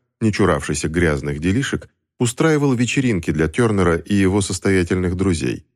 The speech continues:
Наркотики, несовершеннолетние. Большая коллегия присяжных выдвинула против Фленнегана обвинение,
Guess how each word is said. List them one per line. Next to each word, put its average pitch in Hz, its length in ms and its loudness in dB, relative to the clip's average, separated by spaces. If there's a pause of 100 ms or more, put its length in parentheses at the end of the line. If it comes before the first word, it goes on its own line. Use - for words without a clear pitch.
(200)
Наркотики, 135 800 -2
несовершеннолетние. 78 1080 -4 (760)
Большая 117 480 2
коллегия 107 560 2
присяжных 104 640 -2 (240)
выдвинула 127 520 2
против 101 380 -2
Фленнегана 113 540 0
обвинение, 104 720 -2